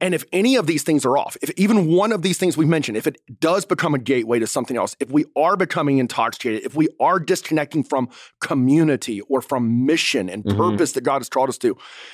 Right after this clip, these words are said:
Speaker 1: then with alcohol, with sugar, with weed, with anything, we're in sin now.
Speaker 2: Yeah.
Speaker 1: Like, we've, we've transgressed.
Speaker 2: And I think that, like, back to what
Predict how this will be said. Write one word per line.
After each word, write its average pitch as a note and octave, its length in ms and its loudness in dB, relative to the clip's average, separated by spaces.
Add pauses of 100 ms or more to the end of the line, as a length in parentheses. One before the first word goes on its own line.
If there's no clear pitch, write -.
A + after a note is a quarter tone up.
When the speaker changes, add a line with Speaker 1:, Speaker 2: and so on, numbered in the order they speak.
(120)
Speaker 1:
then D#3+ 300 2
with D#3 240 0 (120)
alcohol, D#3+ 560 2
with A#2+ 120 0
sugar, D#3+ 440 2
with A#2+ 200 0
weed, C#3+ 200 4
with C3 160 0 (100)
anything, B2 580 0 (640)
we're C#3 220 0
in B2 80 -2
sin A2+ 260 -2
now. B1+ 280 -10
Speaker 2:
Yeah. G#2+ 160 2
Speaker 1:
Like, F#2+ 100 0
we've, A#2+ 160 0
we've A2 160 -6
transgressed. G2+ 640 -4 (340)
Speaker 2:
And B2 120 2
I B2+ 60 2
think C#3+ 220 2
that, C#3 200 2
like, A#2+ 280 0
back A#2 320 -2
to C3 180 2
what A#2 360 4